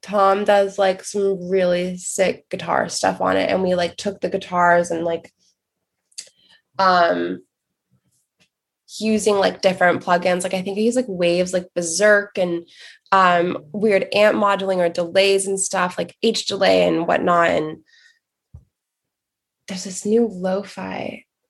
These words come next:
or pitch formant thing, and just, like, making all these guitar sounds sound like synths.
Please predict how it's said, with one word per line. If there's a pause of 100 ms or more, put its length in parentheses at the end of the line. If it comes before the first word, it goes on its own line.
(120)
or
pitch (140)
formant
thing,
and
just,
like,
making
all
these
guitar
sounds
sound
like
synths.